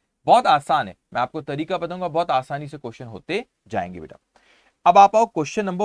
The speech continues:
वन पे बेटा, क्वेश्चन नंबर वन पे आओ, जो कि आपको पूछा गया सीए फाउंडेशन के मई ट्वेंटी ट्वेंटी के आरटीपी का क्वेश्चन,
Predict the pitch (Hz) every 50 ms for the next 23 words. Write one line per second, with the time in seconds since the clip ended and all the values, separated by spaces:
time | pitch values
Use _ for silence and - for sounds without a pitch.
0 | 196 147 117 117 117 120 117 - 92 85 82 - - _ _ _ _ _ _ _
1 | _ _ _ _ _ _ _ _ _ _ _ _ 165 170 156 - 202 185 180 170
2 | 165 139 110 113 127 143 147 143 113 98 104 - - _ _ _ _ _ _ _
3 | 117 135 170 196 190 - 226 - - - 131 135 151 160 - _ 208 196 - -
4 | 151 143 - 180 175 175 185 196 202 - - - - 156 156 180 196 196 - _
5 | 151 123 123 131 135 160 170 165 - 190 190 185 - - 202 202 175 139 131 139
6 | 156 170 165 - 139 131 131 135 135 175 175 - 143 127 123 123 165 170 208 -
7 | - - 120 110 113 - - 113 - 110 - - 80 _ - - _ - -